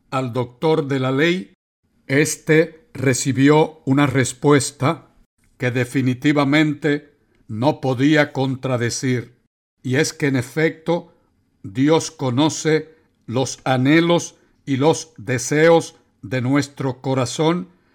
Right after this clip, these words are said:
mejor que nosotros mismos. Por lo tanto, al cumplir con nuestra misión,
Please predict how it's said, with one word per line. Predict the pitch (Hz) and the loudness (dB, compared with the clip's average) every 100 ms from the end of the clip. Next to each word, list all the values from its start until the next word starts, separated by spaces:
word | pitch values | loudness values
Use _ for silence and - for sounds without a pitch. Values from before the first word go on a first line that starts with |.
| _ - | _ -8
mejor | 123 120 123 147 151 139 - _ _ - | -4 -2 0 2 2 -2 -12 _ _ -6
que | 123 | -2
nosotros | 117 - 127 139 117 117 | -2 -4 -6 -4 -6 -4
mismos. | 127 123 - 60 - - - _ _ _ _ _ _ _ _ | -4 -4 -8 -16 -16 -18 -20 _ _ _ _ _ _ _ _
Por | - 131 | -8 -4
lo | 143 | -4
tanto, | 143 160 156 139 180 175 _ _ | 2 4 4 0 -2 -2 _ _
al | 131 131 131 | -4 -4 -4
cumplir | 127 117 147 151 156 | -4 -4 -2 -2 -2
con | 147 135 131 | -4 -4 0
nuestra | 143 139 - 147 | 0 -2 -4 -6
misión, | 147 151 180 165 165 185 | -4 -4 -2 0 0 -4